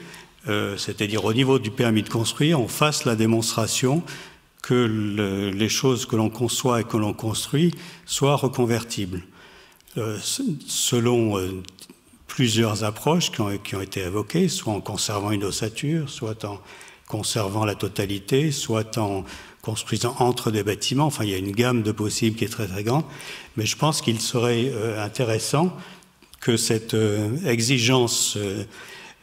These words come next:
euh, que je, que je trouve naturelle s-, devienne une exigence, euh, légale.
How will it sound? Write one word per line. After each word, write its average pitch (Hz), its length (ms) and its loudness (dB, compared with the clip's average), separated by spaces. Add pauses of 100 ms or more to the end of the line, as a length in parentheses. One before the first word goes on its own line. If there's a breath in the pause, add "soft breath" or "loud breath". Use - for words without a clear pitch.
euh, 101 420 -6 (160)
que 110 140 -4
je, 101 120 -4
que 98 280 -6
je 101 100 -4
trouve 104 460 0
naturelle 107 680 2
s-, - 280 -4
devienne 131 680 4 (400 loud breath)
une 107 140 0
exigence, 113 800 2
euh, 110 100 2
légale. 113 640 2